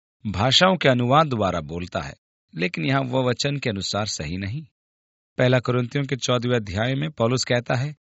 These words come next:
"जो अन्य भाषा में बातें करता है, वह मनुष्यों से नहीं, परंतु परमेश्वर से बातें करता है।"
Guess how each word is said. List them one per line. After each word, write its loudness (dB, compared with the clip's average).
"जो 0
अन्य 2
भाषा 2
में 0
बातें 4
करता 0
है, 2
वह -2
मनुष्यों 2
से 0
नहीं, 2
परंतु 2
परमेश्वर 0
से -2
बातें -2
करता -8
है।" -10